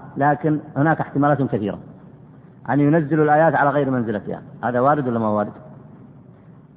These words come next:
أن تظهر بينهم مسائل علمية أو مسائل يحتاجونها في واقعهم، فيفتي كل منهم أو ينظر فيها نظرا خاصا، يقع هذا ولا ما يقع؟ وعلى غير علم،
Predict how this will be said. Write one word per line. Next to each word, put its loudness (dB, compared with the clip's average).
أن 2
تظهر 4
بينهم 2
مسائل 0
علمية 2
أو 4
مسائل 2
يحتاجونها 0
في -2
واقعهم، 0
فيفتي 2
كل 0
منهم 2
أو 0
ينظر 0
فيها 0
نظرا 2
خاصا، -2
يقع 0
هذا 0
ولا 2
ما 0
يقع؟ -2
وعلى 2
غير 2
علم، 0